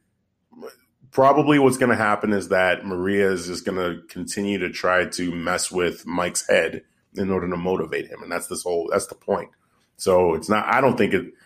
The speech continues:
I don't think they're gonna follow up with, "Oh, it's, it's actually is Rusev," because it makes things really complicated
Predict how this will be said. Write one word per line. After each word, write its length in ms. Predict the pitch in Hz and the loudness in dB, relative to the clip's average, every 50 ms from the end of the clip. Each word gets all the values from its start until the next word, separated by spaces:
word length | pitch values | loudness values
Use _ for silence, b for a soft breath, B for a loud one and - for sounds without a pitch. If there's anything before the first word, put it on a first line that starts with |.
| b b - | b b 0
I 60 | 117 | 2
don't 120 | 120 127 123 | 2 4 4
think 120 | 135 123 | 6 6
they're 140 | 110 110 104 | 6 6 4
gonna 260 | 107 101 101 90 - | 4 2 2 0 -2
follow 440 | - - - 110 101 101 98 90 95 | -6 -2 2 4 6 6 6 6 6
up 200 | 113 117 117 - | 4 4 4 0
with, 220 | 90 85 82 - - | -4 -6 -6 -4 -2
"Oh, 200 | - 113 107 101 | 2 4 4 4
it's, 180 | 90 82 - - - | 2 0 -4 -8 -6
it's 180 | 104 101 98 - | -6 -6 -6 -4
actually 500 | - 107 110 98 - - - 101 90 95 | -2 0 0 0 -2 -4 -6 -4 0 2
is 180 | 123 143 113 | 2 2 2
Rusev," 480 | 87 90 87 80 - - 90 92 90 - | 0 -4 -6 -8 -6 -4 -4 -4 -4 -6
because 420 | 87 82 - 98 92 90 90 - - _ _ _ _ - | -8 -8 -6 -6 -6 -6 -8 -12 -18 _ _ _ _ 0
it 80 | 127 120 | 4 4
makes 200 | 117 110 - - | 4 4 4 2
things 180 | 107 95 85 | 0 -2 0
really 200 | 92 101 98 90 | 0 0 0 0
complicated 760 | - - 123 135 135 113 98 - 95 90 87 90 90 90 90 | 0 2 2 2 2 0 -2 -2 -4 -4 -2 -4 -4 -6 -10